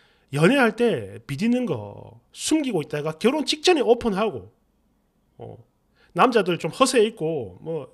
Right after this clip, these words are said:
"그래, 뭐, 사랑하는데 뭐, 그냥 하자." 이래가지고 이제 빚, 야,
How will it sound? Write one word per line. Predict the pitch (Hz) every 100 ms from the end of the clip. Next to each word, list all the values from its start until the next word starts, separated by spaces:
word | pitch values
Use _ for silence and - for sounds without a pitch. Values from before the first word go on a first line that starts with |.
| -
"그래, | - 233
뭐, | 247 190
사랑하는데 | - 190 254 262 285
뭐, | 277 262 269 - -
그냥 | 233 214
하자." | 311 330 240
이래가지고 | 151 196 175 147 170
이제 | 139 135 117 - _ _ _ _ _
빚, | - 202 - -
야, | 127